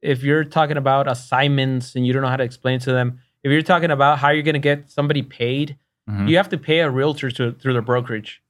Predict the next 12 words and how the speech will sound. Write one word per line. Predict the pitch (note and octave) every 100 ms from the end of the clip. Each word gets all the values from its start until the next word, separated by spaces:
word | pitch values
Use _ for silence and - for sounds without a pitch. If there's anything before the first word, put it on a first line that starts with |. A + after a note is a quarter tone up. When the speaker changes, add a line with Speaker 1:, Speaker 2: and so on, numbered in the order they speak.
| _ _ _ _ _ -
Speaker 1:
You | C3+ D3 C3 _ _ _
can | C#3
do | B2 C#3+
it | C#3
differently | C3+ - G3 C3+ B2+ D3 D#3+ _
through | B2+
assignments | A2+ - A#2+ D#3 C3+ B2
and | B2 A#2+
all | A#2+
these | A#2+ B2
other | A#2+
documents. | A#2+ C#3+ D3+ C3+ B2+